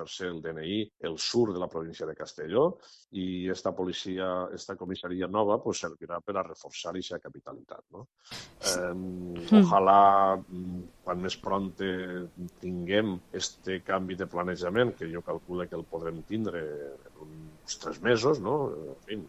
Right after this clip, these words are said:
Speaker 1: i a partir d'ahí, eh, l'alcalde Belllloc, eh, té notícies positives i molt positives de que en el pla,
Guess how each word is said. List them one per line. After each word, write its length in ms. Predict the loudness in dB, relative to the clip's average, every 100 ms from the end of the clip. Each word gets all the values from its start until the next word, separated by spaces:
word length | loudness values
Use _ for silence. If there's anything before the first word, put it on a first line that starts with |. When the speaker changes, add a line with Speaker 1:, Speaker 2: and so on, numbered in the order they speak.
| -8
Speaker 1:
i 20 |
a 100 | -6
partir 420 | -6 -6 -4 -2
d'ahí, 380 | 0 0 0 -2 -4
eh, 260 | -2 0 0
l'alcalde 480 | -2 -4 -4 -4 -4
Belllloc, 520 | -4 -2 0 0 0
eh, 460 | 2 2 0 0 -4 -8 -10 -12 6
té 140 | 8 8
notícies 640 | 4 -2 -4 0 -2 -2
positives 720 | -4 -6 -4 0 2 2 -2
i 20 |
molt 240 | 2 4 4
positives 640 | 0 -10 -4 -2 0 -2
de 140 | -4 -8 -8
que 220 | -8 -8 -10
en 140 | -12
el 80 | -10 -8
pla, 400 | -2 2 2